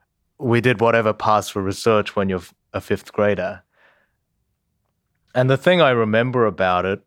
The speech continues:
is just standing up there on stage and just looking at this kind of sea of faces.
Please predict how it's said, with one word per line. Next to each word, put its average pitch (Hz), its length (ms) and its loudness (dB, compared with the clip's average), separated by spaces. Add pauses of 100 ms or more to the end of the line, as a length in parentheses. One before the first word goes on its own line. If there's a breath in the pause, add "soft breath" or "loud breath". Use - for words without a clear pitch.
(300)
is 107 200 -4
just - 240 -4
standing 107 920 -2 (1300)
up - 260 -2
there 104 240 2
on 92 180 -2
stage - 640 -8 (100)
and 92 220 -4
just 95 220 -6
looking 107 380 -2
at 87 360 -4 (720)
this - 140 -8
kind 104 180 0
of 87 80 -6
sea 107 360 0
of 87 140 -2
faces. - 680 -12